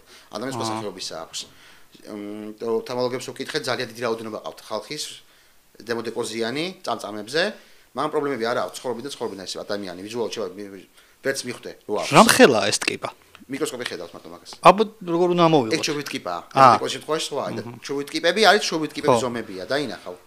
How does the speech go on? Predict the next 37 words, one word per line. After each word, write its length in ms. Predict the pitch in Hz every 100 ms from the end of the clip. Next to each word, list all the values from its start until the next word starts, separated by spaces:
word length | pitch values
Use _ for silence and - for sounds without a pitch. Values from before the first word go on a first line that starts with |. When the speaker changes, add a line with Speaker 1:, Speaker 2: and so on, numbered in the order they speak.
| -
Speaker 1:
გაბედად 360 | - 123 156 160
ტკიპას. 280 | 170 151 143
Speaker 2:
ესეთი 340 | 151 120 -
ხო, 120 | 113 185
სადღაც, 300 | 135 123 -
Speaker 1:
ნუ, 100 | 180
Speaker 2:
რაღაცა. 300 | 220 214 208
Speaker 1:
დაახლოებით 500 | 196 170 165 170 147
პატარა, 280 | - - 107
Speaker 2:
ხო. 60 | -
Speaker 1:
კი. 140 | 104 90 - - - - -
და 100 | 202
მას 280 | 196 185 - - - - - 131 123 101 101
დაატრიალე 480 | - 139 147 151 156
და 60 | 180
ამოაძრობ. 520 | 143 139 117 - 101 - - - -
აბის 300 | 135 175 208
შემთხვევაში 400 | 208 208 196 -
ანალოგიური 440 | 175 170 165 165
ხდება, 220 | 156 127 110
აბის 260 | 117 135 -
დროს 200 | - 139
როცა 220 | 135 123 123
აძლევ 300 | 113 104 104
აბს, 220 | 143 -
ანალოგიური 300 | 127 127 117
სისხლი 160 | - -
წამლავ. 460 | - 113 123 156 220 226 - -
Speaker 2:
და 140 | 202
იმ-, 180 | 190 147
Speaker 1:
იმით 280 | 131 135 143
Speaker 2:
ის 100 | 143
Speaker 1:
ტკიპა 80 | -
Speaker 2:
ტკიპა 220 | 170 175
Speaker 1:
მე 100 | 170
Speaker 2:
მე- 120 | 190
Speaker 1:
ტკიპაც, 360 | 180 170 -